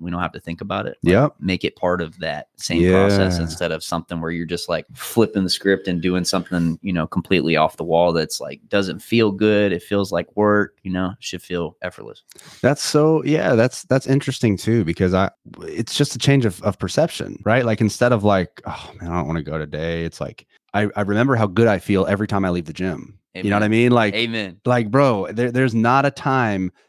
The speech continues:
Speaker 2: that I get out of the gym and I'm like, "Man, I should have skipped today." You know, uh, unless of course I'm, like, running myself ragged and all that kind of stuff. But,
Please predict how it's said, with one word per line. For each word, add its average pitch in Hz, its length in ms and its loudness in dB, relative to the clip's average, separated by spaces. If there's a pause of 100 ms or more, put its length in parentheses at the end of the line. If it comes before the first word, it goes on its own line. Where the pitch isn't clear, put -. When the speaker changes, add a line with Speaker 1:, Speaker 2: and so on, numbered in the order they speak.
(120)
Speaker 2:
that 104 100 -2
I 110 100 2
get 107 200 0
out 127 100 4
of 117 40 0
the 110 60 -2
gym 117 160 0
and 113 80 2
I'm 104 40 0
like, 87 240 -6 (120)
"Man, 113 260 -6
I - 40 -6
should 117 140 -10
have 95 80 -10
skipped - 280 -12
today." - 340 -14 (400)
You 107 100 4
know, 110 360 6
uh, 85 140 -2
unless 151 300 4
of 107 60 -12
course 107 280 0
I'm, 98 80 2
like, 87 260 0
running 95 240 -2
myself 92 300 -4
ragged 87 380 -2
and 90 80 0
all 87 100 -2
that 87 140 -4
kind 85 140 -2
of - 60 -8
stuff. 87 360 -2
But, - 160 -2